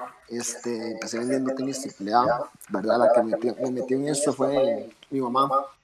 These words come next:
porque mi mamá vendía, y tenía una tienda, ¿verdad? Entonces ella vendía huevos. Y, digamos,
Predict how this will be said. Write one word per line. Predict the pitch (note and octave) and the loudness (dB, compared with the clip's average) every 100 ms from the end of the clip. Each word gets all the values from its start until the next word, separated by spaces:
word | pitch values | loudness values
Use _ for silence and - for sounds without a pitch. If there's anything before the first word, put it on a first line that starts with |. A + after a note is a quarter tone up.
| _ _ _ _ _ _ _ _ _ _ - | _ _ _ _ _ _ _ _ _ _ -2
porque | C#3+ E3 - E3 | 2 6 6 4
mi | |
mamá | C3 B2 C3+ C#3+ | -2 -2 0 2
vendía, | B2+ C3 C#3 C#3+ A#2 G2+ G2 G#2 _ _ _ _ _ _ _ _ | 2 2 0 0 0 -2 -8 -16 _ _ _ _ _ _ _ _
y | B2+ | -4
tenía | B2 A2 B2 | -2 -2 -2
una | B2+ B2+ | -2 0
tienda, | C#3+ D3 D3 D3 C3+ - G#2 | 0 2 0 0 -8 -10 -10
¿verdad? | F#2+ G2 - - | -6 -2 2 2
Entonces | A2 A2+ | 2 2
ella | A#2 A#2 | 2 4
vendía | A2+ A2 A2 | 4 4 6
huevos. | A2 A2+ A#2 G#2+ - - _ _ _ _ _ _ _ _ - | 6 6 2 -4 -8 -12 _ _ _ _ _ _ _ _ 0
Y, | C#3 D3+ D3 D#3+ - A#2 | 2 4 2 -2 -6 -2
digamos, | A#2 A#2 A#2 A#2 A2+ A2+ - - | 0 2 2 2 2 -4 -8 -12